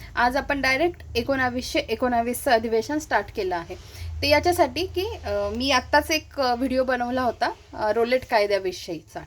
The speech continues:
ठीक आहे. तर त्याच्याविषयी रिलेटेड सर्च करता करता मला खूप माहिती मिळत गेली. मग मी विचार केला की एकोणावीसशे एकोणावीसचं अधिवेशन पण आपण याच फ्लोमध्ये कंप्लीट करून घेऊ, म्हणून मग मी मध्येच एकोणावीसशे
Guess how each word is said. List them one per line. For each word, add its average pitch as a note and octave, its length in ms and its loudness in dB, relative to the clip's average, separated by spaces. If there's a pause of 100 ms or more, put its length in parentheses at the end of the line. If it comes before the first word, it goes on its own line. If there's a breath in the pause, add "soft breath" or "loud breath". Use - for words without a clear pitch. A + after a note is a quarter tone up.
ठीक E4+ 180 -4
आहे. - 80 -4 (320 loud breath)
तर A3 60 -4
त्याच्याविषयी C4+ 1000 2
रिलेटेड C4+ 380 2
सर्च B3+ 300 -2
करता B3+ 320 -4
करता B3+ 300 -4
मला B3+ 260 -2 (600 loud breath)
खूप D4+ 200 -2
माहिती C#4 280 4
मिळत C#4+ 260 2
गेली. D4 360 0
मग D4 320 0 (440)
मी A#3+ 240 -4
विचार D4 340 4
केला D4+ 300 0
की F4+ 180 -4 (140)
एकोणावीसशे C#4 680 -2
एकोणावीसचं C4+ 680 0
अधिवेशन B3+ 480 2
पण C#4 140 -4
आपण D4 440 0
याच C4+ 320 0 (180)
फ्लोमध्ये A#3+ 440 0
कंप्लीट C#4 420 -6
करून D4+ 280 4
घेऊ, C#4+ 120 -4
म्हणून C#4 300 -2
मग C4+ 120 -2
मी A#3+ 160 -6
मध्येच B3 400 -2
एकोणावीसशे A3 600 -2